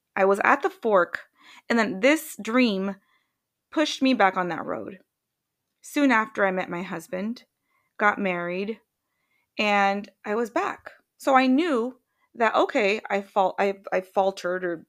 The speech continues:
you know, went backwards, but now I am back on the road to getting the things that I want. Back on,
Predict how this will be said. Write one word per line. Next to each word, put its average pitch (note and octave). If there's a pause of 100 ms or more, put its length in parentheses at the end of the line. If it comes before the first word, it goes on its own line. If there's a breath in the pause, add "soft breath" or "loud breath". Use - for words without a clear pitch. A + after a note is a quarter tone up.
(160)
you G3+
know, E3
went G3+
backwards, G3 (320 loud breath)
but A#3
now A#3+
I C4
am A3
back G3+
on C#4+
the E4
road G3
to F#3+
getting F#3+
the F#3
things F#3
that E3+
I E3
want. E3 (600)
Back F#3
on, E3+